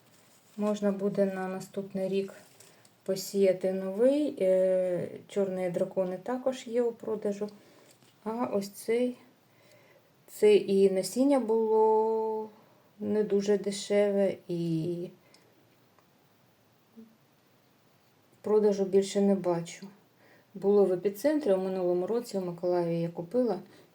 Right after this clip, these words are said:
п'ять насенин, щось близько п'ятдесяти гривень коштувало. То хоч-, хотілося б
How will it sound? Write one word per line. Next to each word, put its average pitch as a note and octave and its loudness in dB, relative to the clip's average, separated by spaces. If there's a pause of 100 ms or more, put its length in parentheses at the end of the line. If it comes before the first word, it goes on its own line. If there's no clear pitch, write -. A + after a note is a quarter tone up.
п'ять G3 2
насенин, G#3+ 0 (960)
щось G3 -4
близько F3+ -4
п'ятдесяти F#3+ -6 (960)
гривень F3+ -4 (960)
коштувало. F#3 -6 (1500)
То - -8
хоч-, - -6
хотілося G#3+ 4
б - -4